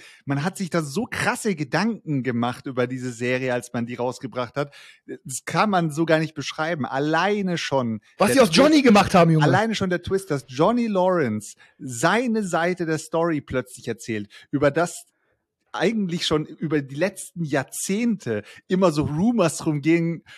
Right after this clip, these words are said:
Speaker 1: wo, weil man immer gesagt hat, Ja, die, äh, äh, wie, wie, wie hieß er nochmal, äh, äh, Da-, Danny LaRu-, nee, Da-, nicht Danny LaRu-,
Speaker 2: Daniel LaRusso.
Speaker 1: Daniel Ru-, LaRusso, ich wollte gerade Danny sagen.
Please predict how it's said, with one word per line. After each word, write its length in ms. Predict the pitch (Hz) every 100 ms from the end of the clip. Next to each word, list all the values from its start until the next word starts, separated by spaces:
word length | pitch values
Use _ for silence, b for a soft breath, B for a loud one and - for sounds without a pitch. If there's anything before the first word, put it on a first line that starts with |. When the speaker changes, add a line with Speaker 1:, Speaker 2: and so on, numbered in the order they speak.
| B -
Speaker 1:
wo, 140 | 143
weil 240 | 156 156
man 100 | 165
immer 80 | 156
gesagt 180 | 151 156
hat, 140 | 131
Ja, 460 | 131 131 147 147 139 B B B
die, 300 | 117 143 165
äh, 720 | 156 143 139 139 139 139 135
äh, 60 | 120 -
wie, 340 | 180 135 123 147
wie, 180 | 151 156
wie 40 |
hieß 100 | 156
er 80 | 160
nochmal, 280 | 143 135 131
äh, 400 | 131 127 127 120
äh, 240 | 110 127 107 _
Da-, 160 | 139 139
Danny 300 | 117 143 208
LaRu-, 280 | 214 220 208
nee, 140 | 135
Da-, 160 | 107 151
nicht 160 | 143 135
Danny 180 | 127 110
LaRu-, 120 | 104
Speaker 2:
Daniel 280 | 175 185 170
LaRusso. 420 | 147 143 - 113
Speaker 1:
Daniel 320 | 175 190 156
Ru-, 180 | 120 113
LaRusso, 360 | 113 120 117 110
ich 40 |
wollte 120 | 117
gerade 100 | 113
Danny 260 | 127 123 113
sagen. 280 | 101 90